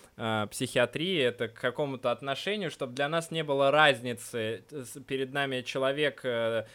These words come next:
с депрессией, там, биполяркой, э,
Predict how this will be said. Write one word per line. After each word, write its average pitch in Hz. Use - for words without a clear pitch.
с 117
депрессией, 135
там, 117
биполяркой, 117
э, -